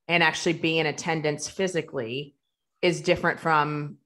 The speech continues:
I have to call into a Zoom and present whatever the topic is. So that is another thing to take into consideration. But I agree with you. It's the, like, the blood, sweat, and tears that you put into it. You need to take that into consideration because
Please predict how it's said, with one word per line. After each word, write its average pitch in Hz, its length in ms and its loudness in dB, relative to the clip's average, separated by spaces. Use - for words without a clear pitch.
I 160 120 4
have 156 140 0
to 160 120 -2
call 147 280 2
into 147 220 0
a 147 80 2
Zoom 143 340 -4
and 139 260 -6
present 143 540 -2
whatever 139 320 -2
the 113 80 -8
topic 131 420 -4
is. 120 200 -8
So 156 160 -2
that 151 200 4
is 156 140 0
another 226 280 4
thing 170 220 -2
to 151 60 -14
take 147 220 -6
into 147 200 -10
consideration. 139 880 -8
But 226 100 2
I 240 100 8
agree 233 300 4
with 269 200 0
you. 175 160 6
It's 160 180 0
the, 165 360 -2
like, 151 300 -2
the 165 100 2
blood, 170 360 4
sweat, 180 220 0
and 151 100 -4
tears 165 280 -4
that 151 60 -4
you 143 80 -6
put 143 180 -4
into 151 280 -4
it. 214 180 -2
You 175 220 -2
need 170 580 0
to - 140 -4
take 170 300 -4
that 151 120 0
into 143 180 -8
consideration 147 720 -4
because 147 680 -4